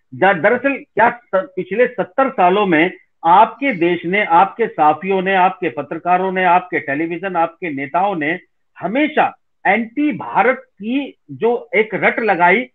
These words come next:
और इसमें एक बड़ी बात, सवाल आपको जवाब देन-, देना चाहिए, शालीनता से जवाब मांग रहा हूँ, शालीनता से आप भी दे दीजिएगा।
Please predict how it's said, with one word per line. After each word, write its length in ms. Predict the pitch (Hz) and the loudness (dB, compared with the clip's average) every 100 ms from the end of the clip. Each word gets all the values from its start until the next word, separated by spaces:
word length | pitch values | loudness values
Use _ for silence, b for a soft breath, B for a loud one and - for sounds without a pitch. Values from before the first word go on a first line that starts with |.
| - | -6
और 100 | 214 | -4
इसमें 200 | 226 247 | -4 -6
एक 120 | 180 | -2
बड़ी 140 | 175 240 | -2 0
बात, 220 | 294 - | 0 0
सवाल 240 | 185 185 | 0 2
आपको 220 | 185 180 | 2 0
जवाब 280 | 175 160 170 | -2 0 0
देन-, 260 | 147 160 165 | 0 -4 -4
देना 280 | 131 156 180 | -2 0 0
चाहिए, 400 | 165 147 240 285 | -2 -4 -4 -6
शालीनता 560 | - 190 220 208 180 | -2 0 2 0 0
से 140 | 151 143 | -2 -2
जवाब 220 | 139 135 | 0 0
मांग 220 | 139 143 | -2 -2
रहा 80 | 208 | -4
हूँ, 80 | 285 | -4
शालीनता 640 | - - 175 170 170 160 | -8 -2 0 2 0 -2
से 140 | 190 | 0
आप 140 | 254 170 | 2 2
भी 140 | 135 | 0
दे 140 | 117 113 | -8 -8
दीजिएगा। 420 | 107 95 98 | -10 -16 -18